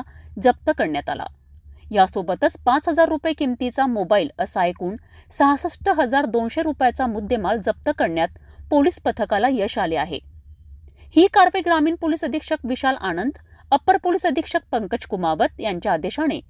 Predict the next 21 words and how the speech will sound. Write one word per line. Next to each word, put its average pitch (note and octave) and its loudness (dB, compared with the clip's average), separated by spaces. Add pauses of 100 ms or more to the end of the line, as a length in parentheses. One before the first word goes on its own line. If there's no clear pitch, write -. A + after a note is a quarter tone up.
(280)
ग्रामीण D4 4
गुन्हे F#4 0
शाखा D4 0
पोलीस C4+ -2
निरीक्षक G#3 -4 (360)
किरण E4+ 4
वानखडे G3 -2
यांच्या G#3+ -4
नेतृत्वात A3 -2 (520)
पोलीस A3 2
उपनिरीक्षक F#3+ -2 (360)
संजय D#4+ 4
शिंदे, G#3 -2
पोलीस A3+ -4
कर्मचारी F3+ 0
त्र्यंबक F#3 -4
मनोहर, G#3 0 (340)
अमोल C#4+ 2
देशमुख, D#4+ -2
सुनील G#3+ -4
महात्मे, G3+ -6